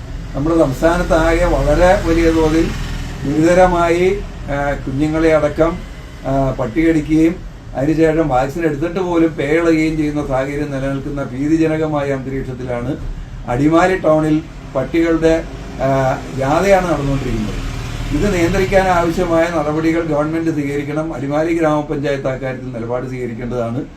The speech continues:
അടിമാലി ഗ്രാമപഞ്ചായത്ത് ഇപ്പം, ആ, ഗവൺമെന്റ് നിർദ്ദേശപ്രകാരം വന്ധ്യംകരിക്കലും അല്ലെങ്കിൽ ഇവരെ, ഇതിനെല്ലാം പിടിച്ച് ഷെൽ-, ഷെൽട്ടറിലാക്കലും എല്ലാമാണ്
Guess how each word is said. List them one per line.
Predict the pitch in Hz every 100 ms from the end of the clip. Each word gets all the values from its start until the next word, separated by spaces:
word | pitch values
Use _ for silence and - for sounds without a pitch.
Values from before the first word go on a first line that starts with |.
| - - - -
അടിമാലി | 135 151 175 185 190 196 - 170
ഗ്രാമപഞ്ചായത്ത് | 160 156 165 165 165 165 160 156 147 131
ഇപ്പം, | 135 151 156 147
ആ, | 147 131 123 117 -
ഗവൺമെന്റ് | 117 131 147 160 175
നിർദ്ദേശപ്രകാരം | 160 165 165 165 160 156 175
വന്ധ്യംകരിക്കലും | 156 143 151 156 160 156 165 151 - - - - - -
അല്ലെങ്കിൽ | 143 156 170 170
ഇവരെ, | 170 165 175
ഇതിനെല്ലാം | 156 170 170 170 170
പിടിച്ച് | 160 160 151
ഷെൽ-, | 139 117 139 123
ഷെൽട്ടറിലാക്കലും | 127 123 156 165 170 156 151 160 165
എല്ലാമാണ് | 151 156 156 151 151